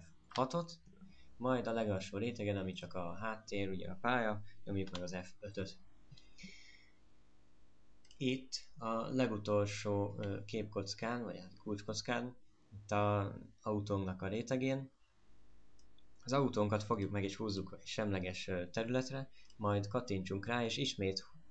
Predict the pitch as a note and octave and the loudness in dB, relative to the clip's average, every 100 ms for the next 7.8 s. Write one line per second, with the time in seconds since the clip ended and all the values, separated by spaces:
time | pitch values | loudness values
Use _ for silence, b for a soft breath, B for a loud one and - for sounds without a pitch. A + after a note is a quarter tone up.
0 | - D3+ C#3+ G2+ - - - - G#2 G2+ | 4 8 8 8 -2 -10 -10 -2 0 0
1 | G#2 - - G2 G2+ G2+ G2+ G2 G2 D#3+ | -6 -10 -2 2 4 4 4 2 -2 -6
2 | - - - - - - - b b - | -12 -16 -18 -18 -18 -18 -20 b b 0
3 | - A#2 G2+ G#2 G#2 A2 G2+ F#2+ F#2+ A2 | 4 6 6 4 6 6 6 6 4 2
4 | - F2+ F#2 A#2+ C3 G2+ G2 G#2 G2 F2 | 2 -2 0 0 0 -2 0 2 2 2
5 | F#2 F#2 - F#2+ G#2+ F#2+ A2+ A#2 G2 F#2+ | 0 -2 -2 -2 0 2 2 2 0 2
6 | G2 F#2 F2+ b b b b b - - | 4 4 2 b b b b b -18 -20
7 | - - - - - F#2 F2+ F#2 | -20 -20 -18 -16 -4 -2 -2 -4